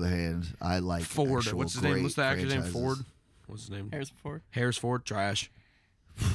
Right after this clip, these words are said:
Speaker 2: I didn't know his name. I just knew a Ford, and I thought of the
Speaker 1: Shut
Speaker 2: truck,
Speaker 1: your
Speaker 2: not
Speaker 1: fucking
Speaker 2: him.
Speaker 1: mouth, bro.
Speaker 2: Yeah.
Speaker 1: That's Indiana Jones, motherfucker.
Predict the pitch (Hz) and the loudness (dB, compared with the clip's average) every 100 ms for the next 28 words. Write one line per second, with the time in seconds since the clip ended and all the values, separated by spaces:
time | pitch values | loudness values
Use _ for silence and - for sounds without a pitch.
0 | - - - - - 117 131 123 104 110 | 0 -8 -20 -20 -6 0 4 4 4 4
1 | 104 107 117 123 110 - 127 120 120 120 | 6 4 6 4 4 4 4 4 4 2
2 | 98 95 - 135 104 110 104 101 104 101 | 2 4 6 6 4 2 2 2 0 -2
3 | 101 95 95 104 101 98 110 113 110 107 | -2 -2 -2 -2 0 0 -2 0 0 0
4 | 87 90 92 95 87 82 87 87 87 85 | -2 -4 -2 -2 -4 -6 -8 -6 -8 -8
5 | 87 | -8